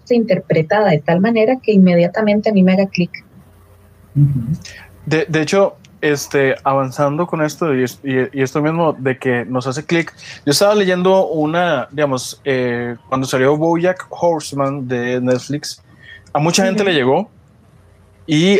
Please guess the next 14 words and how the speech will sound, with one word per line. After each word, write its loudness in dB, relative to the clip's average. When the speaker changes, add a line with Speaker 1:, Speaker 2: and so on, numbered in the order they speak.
Speaker 3:
algo 2
que 0
decía 0
la 0
gente -2
es, -4
"No 0
entiendo 0
por -2
qué -4
sigo 0
viendo 0
Ho-, -4
BoJack 0